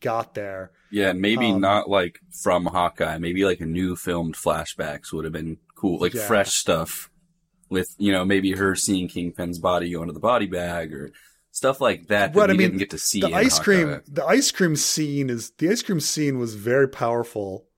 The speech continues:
Speaker 2: Mm-hmm.
Speaker 1: Like, what the fuck, you know? Um, then there's, weirdly, there's references to the,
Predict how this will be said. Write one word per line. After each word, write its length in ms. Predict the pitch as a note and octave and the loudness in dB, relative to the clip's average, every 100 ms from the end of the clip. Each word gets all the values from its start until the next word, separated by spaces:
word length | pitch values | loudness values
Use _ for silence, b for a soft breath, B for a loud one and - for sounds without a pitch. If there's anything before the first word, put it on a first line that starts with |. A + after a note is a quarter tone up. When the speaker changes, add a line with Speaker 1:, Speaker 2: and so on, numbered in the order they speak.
| A2 | -8
Speaker 2:
Mm-hmm. 460 | F#2+ F#2 F2 F2 | -6 -6 -10 -8
Speaker 1:
Like, 220 | A#2 G#2 | -6 -6
what 220 | A2+ C3+ - | -2 -2 -2
the 60 | |
fuck, 580 | - - A#2+ G#2+ F#2 - - | -12 -8 -6 -6 -8 -18 -18
you 100 | A2+ | -14
know? 400 | G#2 G2 F#2+ G#2 _ _ _ _ - | -12 -12 -12 -16 _ _ _ _ -4
Um, 440 | C3 B2+ A#2+ A2+ _ b b b | -2 0 -4 -10 _ b b b
then 120 | F3 | -2
there's, 220 | C4 - - - | -2 -2 -8 -16
weirdly, 400 | A#2 F3 D4+ G3+ | -8 0 2 4
there's 240 | C#3+ A#2 | 2 0
references 640 | A#2 D3 F3+ D#3 C3+ C3+ - | 0 0 2 -4 -4 -6 -4
to 100 | B2 | -4
the, 220 | A2 G2+ | -4 -6